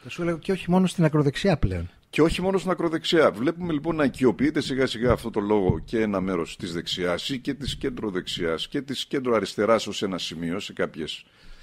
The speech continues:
Speaker 2: περιπτώσεις και σε κάποιες χώρες. Ε, υποτίθεται για να μπορέσει να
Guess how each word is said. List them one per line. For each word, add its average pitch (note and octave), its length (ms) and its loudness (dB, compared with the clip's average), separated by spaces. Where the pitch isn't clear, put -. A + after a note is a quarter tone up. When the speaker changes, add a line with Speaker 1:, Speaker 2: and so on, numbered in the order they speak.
Speaker 2:
περιπτώσεις G#2 500 2
και G2 100 -2
σε F#2 120 -8
κάποιες E2 360 -2
χώρες. F#2 520 -4
Ε, C3 480 6
υποτίθεται D#3 920 2
για G2+ 260 0
να G2+ 180 0
μπορέσει G2+ 600 2
να F2+ 460 -4